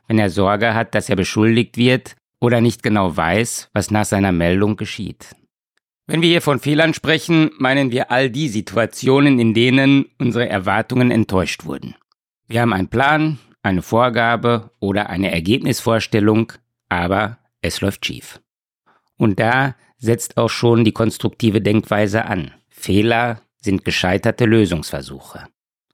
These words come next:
Die Grundfrage nach einem Fehler sollte also lauten, welchen Sinn hatte das Verhalten oder die Entscheidung für die Beteiligten in dieser speziellen Situation? In der Praxis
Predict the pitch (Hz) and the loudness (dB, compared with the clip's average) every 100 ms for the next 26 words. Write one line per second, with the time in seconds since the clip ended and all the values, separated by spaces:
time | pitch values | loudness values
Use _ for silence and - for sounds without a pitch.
0 | _ _ _ - _ - 92 113 143 - | _ _ _ -20 _ -6 -2 0 0 0
1 | 135 147 151 135 151 147 - 107 120 - | -2 0 0 2 0 0 0 -2 -2 -2
2 | 95 92 - 98 110 110 107 104 95 92 | -2 -2 -2 0 2 2 2 0 0 -2
3 | 92 85 87 95 110 123 139 - _ _ | -2 0 2 2 2 0 0 -6 _ _
4 | _ - 107 123 135 127 104 139 87 78 | _ -2 0 0 2 2 4 4 2 -2
5 | - 95 98 90 - 82 90 113 139 - | -4 -2 -2 -2 -2 -2 0 0 0 -2
6 | 101 92 98 85 - 90 107 120 123 - | 0 0 0 -2 -2 0 0 0 0 0
7 | 90 82 - 90 98 110 120 - 120 123 | -2 -2 -2 -2 0 0 -4 0 2 2
8 | - 85 90 113 95 101 85 - 92 107 | 0 -2 0 -2 -2 -4 -4 0 2 2
9 | 98 92 92 90 - - 82 71 - - | 0 -2 -2 -4 -4 -10 -10 -10 -16 -20
10 | _ _ _ _ _ _ _ - 117 107 | _ _ _ _ _ _ _ 0 2 2
11 | - 107 - - 151 - - | 0 -2 -4 -2 -2 -2 -10